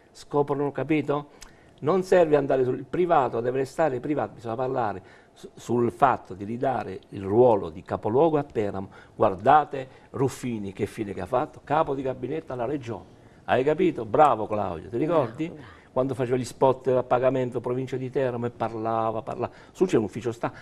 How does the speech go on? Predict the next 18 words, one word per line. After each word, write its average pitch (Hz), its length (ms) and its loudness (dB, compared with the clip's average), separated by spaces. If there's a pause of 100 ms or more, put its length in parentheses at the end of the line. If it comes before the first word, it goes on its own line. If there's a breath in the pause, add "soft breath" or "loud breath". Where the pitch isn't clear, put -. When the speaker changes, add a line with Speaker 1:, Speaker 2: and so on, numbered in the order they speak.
Speaker 1:
A 143 100 0
proposito, 151 640 -2 (280 loud breath)
l'ufficio 151 320 2
stampa 190 240 2
della 190 120 2
provincia 196 360 0
mo 196 100 -4
che 196 80 -8
fa? - 180 -16 (220)
Speaker 2:
E 269 100 -10
che 285 160 -10
fa? 190 220 -14 (280)
Speaker 1:
Eh, - 160 -6
la - 80 -6
provincia 180 260 4
non 160 100 2
c'è 190 80 4
più. 180 200 -2